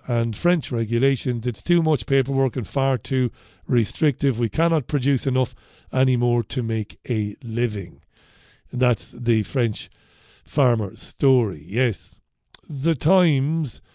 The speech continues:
the front page story was, "James Cleverly demands more police on community beat to restore trust." Again, I've said it already. It's one of those, it's in every manifesto. More core policing to return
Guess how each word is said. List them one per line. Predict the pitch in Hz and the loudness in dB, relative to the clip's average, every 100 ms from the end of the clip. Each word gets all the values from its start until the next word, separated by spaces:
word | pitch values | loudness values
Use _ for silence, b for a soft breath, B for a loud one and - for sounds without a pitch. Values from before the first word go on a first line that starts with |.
| b b - | b b -6
the | 107 | 0
front | 156 165 | 2 4
page | 135 143 | 4 2
story | - - 139 131 127 123 123 | 0 0 4 4 4 0 2
was, | 139 156 156 131 - b b _ | 4 4 2 -2 -14 b b _
"James | - 131 120 | 0 2 0
Cleverly | - 165 165 160 160 127 b b - | 0 2 4 4 2 -2 b b -6
demands | 139 131 131 120 | 0 4 2 2
more | 135 131 | 2 2
police | - 151 170 - | 4 2 4 2
on | 139 123 | -2 -2
community | - 151 175 147 127 | 0 0 0 0 -2
beat | 113 135 127 | 0 0 -2
to | - 123 | -2 -2
restore | 123 117 - 127 123 113 | 0 -2 -2 0 2 0
trust." | - 175 175 147 - | 0 4 4 4 -2
Again, | 117 117 160 160 151 | -8 0 2 2 0
I've | 131 - | -2 -2
said | 143 131 | -2 0
it | 123 | 0
already. | 120 131 143 139 131 b b b b b | 0 2 0 -2 -6 b b b b b
It's | - 127 | 0 0
one | 131 151 | 4 4
of | 143 | 6
those, | 143 143 139 123 | 6 6 4 2
it's | 120 139 | -2 0
in | 131 | 2
every | 131 127 | 2 0
manifesto. | 120 123 120 - 147 - - 151 143 139 131 b b - | 0 0 -2 0 0 0 -2 0 2 2 0 b b 0
More | 165 175 170 b b | 4 6 4 b b
core | - 208 208 | 2 6 8
policing | 170 143 135 135 - 127 | 6 2 0 0 -2 -4
to | 117 | -2
return | 117 113 - 143 135 127 | 0 -2 -2 0 0 -2